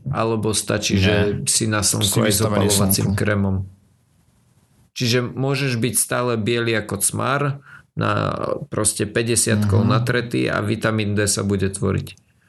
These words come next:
Speaker 2: Pokiaľ viem, tak hej.
Speaker 1: Dobre,
Speaker 2: To je
Speaker 1: tak v
Speaker 2: iný
Speaker 1: tom
Speaker 2: mechanizmus.
Speaker 1: prípade. OK, tak hovor.
Speaker 2: No, ale, a, začneme tým, že existujú nejaké ochranné faktory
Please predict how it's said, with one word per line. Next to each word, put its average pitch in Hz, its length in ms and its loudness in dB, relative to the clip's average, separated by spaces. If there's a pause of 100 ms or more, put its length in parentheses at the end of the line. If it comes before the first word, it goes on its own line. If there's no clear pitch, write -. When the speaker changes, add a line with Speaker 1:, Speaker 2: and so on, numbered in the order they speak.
(560)
Speaker 2:
Pokiaľ 107 320 -2
viem, 104 160 0
tak 120 180 -2
hej. 123 220 2 (1000)
Speaker 1:
Dobre, 104 460 -2
Speaker 2:
To 107 80 -6
je 104 80 0
Speaker 1:
tak 110 80 2
v 92 80 -2
Speaker 2:
iný 113 80 0
Speaker 1:
tom 104 100 2
Speaker 2:
mechanizmus. 101 400 2
Speaker 1:
prípade. 104 180 2 (1120)
OK, - 220 -4 (400)
tak - 400 -2 (320)
hovor. 104 400 -2 (480)
Speaker 2:
No, 98 560 -2
ale, 101 480 -2 (920)
a, 104 380 -2
začneme 120 400 0
tým, 110 240 -2
že 95 160 2
existujú 107 400 0
nejaké 104 240 -2
ochranné 104 400 0
faktory 131 720 -2